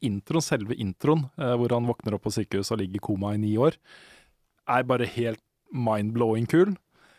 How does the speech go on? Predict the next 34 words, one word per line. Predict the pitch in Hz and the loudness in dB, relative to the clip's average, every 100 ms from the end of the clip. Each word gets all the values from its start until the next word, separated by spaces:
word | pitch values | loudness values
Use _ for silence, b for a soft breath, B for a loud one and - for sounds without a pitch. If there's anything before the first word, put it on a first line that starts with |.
| b - | b -4
eh, | 120 120 117 | 0 2 2
så | - 123 | 2 0
er | |
på | - | 0
en | 127 | -2
måte | 113 | -2
de | 110 | -2
første | 120 123 | -2 -2
timene | 131 104 101 104 | 0 0 -2 -2
etter | 98 | -2
det | 95 98 104 107 135 120 - | -2 -2 -4 -8 -12 -14 -6
knotete. | 117 - - 95 | -6 -6 -6 -4
Så | - 120 | -2 -2
jeg | 160 143 | 0 0
er | |
enig | 92 95 117 | 0 -2 0
med | 127 | 0
Jakob, | 110 - 107 - | -2 -2 -6 -4
eh, | 117 113 | -2 0
der. | 117 170 190 - | 2 0 -2 -8
Det | 131 | -6
starter, | - 110 - 113 110 | -2 -2 -2 -4 -2
eh, | 117 117 117 117 117 117 - - 131 | -2 0 0 0 0 -2 -6 -10 -10
starter | - 107 - | -2 -2 -2
litt, | 113 117 - | -4 -6 -4
eh, | 120 117 113 113 113 117 117 _ _ _ - | -2 -2 -2 -2 -4 -6 -12 _ _ _ -8
trått, | - 196 _ - - _ _ _ _ | -4 -4 _ -20 -20 _ _ _ _
men | 107 | -4
det | 113 | -4
går | 101 85 - | -4 -6 -4
seg | 113 | -4
veldig | 104 90 92 | -4 -8 -10
fort | 101 | -12
til. | - | -12